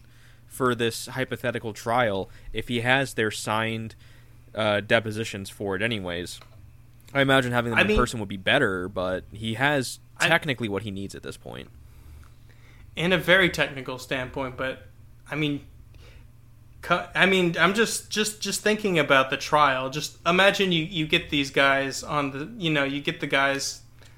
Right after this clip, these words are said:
Speaker 2: uh, who, who perpetrated this on the stand, and they're like, "And these people had this to say about, you know, about the crime." And then it's just there's their signed deposition,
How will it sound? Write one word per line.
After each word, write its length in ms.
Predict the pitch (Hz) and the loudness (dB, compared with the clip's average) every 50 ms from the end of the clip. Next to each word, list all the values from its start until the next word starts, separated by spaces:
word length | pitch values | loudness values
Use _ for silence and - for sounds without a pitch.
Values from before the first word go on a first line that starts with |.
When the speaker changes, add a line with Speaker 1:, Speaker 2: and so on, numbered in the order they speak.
| - - - - | -20 -20 -8 -6
Speaker 2:
uh, 160 | - 139 139 | -4 -4 -2
who, 240 | - 156 147 143 143 | 0 0 0 0 -2
who 280 | 156 165 - 170 151 | -4 -4 -2 -2 -2
perpetrated 580 | 147 - 160 151 147 139 - 151 139 135 131 131 | 0 2 0 0 0 -2 -2 -2 -2 -2 -2 -4
this 200 | 135 131 123 - | -6 -6 -4 -2
on 140 | 147 135 131 | -2 -2 -2
the 80 | 131 | -4
stand, 320 | - - - 139 135 135 135 | -6 -6 -6 -6 -6 -6 -6
and 100 | 131 135 | -6 -6
they're 100 | 139 135 | -6 -6
like, 220 | 135 135 135 135 - - - - - - - | -6 -6 -8 -10 -12 -18 -20 -20 -20 -8 -4
"And 160 | 147 139 139 160 | -2 0 0 2
these 240 | 208 226 233 220 | 2 2 0 -2
people 380 | - - 226 214 208 214 202 185 | 0 0 0 2 2 2 2 2
had 220 | 147 151 147 143 | 4 2 2 2
this 200 | 160 180 180 180 | 2 0 0 -2
to 120 | - - 170 | -2 -2 -2
say 340 | - - - 175 165 165 160 | 0 2 2 2 2 2 2
about, 340 | 151 135 151 143 143 147 143 143 165 - - - - - | 2 4 4 4 2 2 -2 -8 -12 -16 -18 -20 -6 -2
you 200 | 170 165 160 156 | 0 0 2 2
know, 220 | 147 139 139 139 | 2 2 0 -2
about 420 | 165 - 151 139 147 143 139 139 | -4 -6 0 2 2 2 2 0
the 80 | - 147 | -4 -6
crime." 400 | - - - 147 135 131 131 127 - - - - - - - - | -4 -2 -2 -2 -2 -2 -6 -10 -14 -20 -20 -20 -20 -14 -8 -6
And 140 | 143 143 | 0 2
then 280 | 143 143 147 143 147 160 | 4 4 4 2 -2 -4
it's 300 | - 190 151 143 - - | -4 -4 -2 -2 -2 -2
just 200 | - 175 170 - | -2 -2 -2 0
there's 440 | - 175 165 156 151 - - - - | 2 4 4 4 2 0 -4 -4 0
their 360 | - 160 156 156 147 151 - - - - - | 2 4 4 4 2 0 -6 -16 -20 -18 -12
signed 560 | - - - - 156 156 160 160 160 151 - | -6 -4 0 2 4 4 6 4 2 2 4
deposition, 760 | 170 151 147 - 151 127 135 165 175 165 - 151 131 127 | 4 4 4 2 -2 -2 0 0 0 0 0 -2 -4 -4